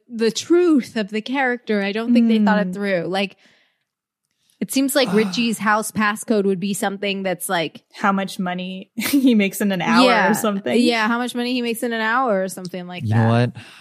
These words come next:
Speaker 3: Maybe this is all part of the,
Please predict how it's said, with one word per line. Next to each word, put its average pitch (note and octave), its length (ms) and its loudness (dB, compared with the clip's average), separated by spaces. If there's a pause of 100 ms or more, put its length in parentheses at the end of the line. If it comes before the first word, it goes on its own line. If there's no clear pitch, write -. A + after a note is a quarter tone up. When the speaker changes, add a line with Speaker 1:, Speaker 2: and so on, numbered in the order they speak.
(340)
Speaker 3:
Maybe G#2 680 0 (680)
this A2 180 -4
is G2 80 -4
all G2+ 320 2
part G#2 340 -2
of F#2 100 0
the, E2+ 120 -4